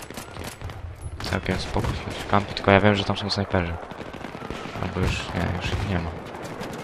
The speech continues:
Spoko. Dobrze, tu gdzieś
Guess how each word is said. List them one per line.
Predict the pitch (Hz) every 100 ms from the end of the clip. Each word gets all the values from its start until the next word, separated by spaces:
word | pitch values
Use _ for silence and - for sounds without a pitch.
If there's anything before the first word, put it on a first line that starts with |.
| - - - - - - - -
Spoko. | - - - - - - - - - - - - -
Dobrze, | 101 - -
tu | -
gdzieś | - - - - -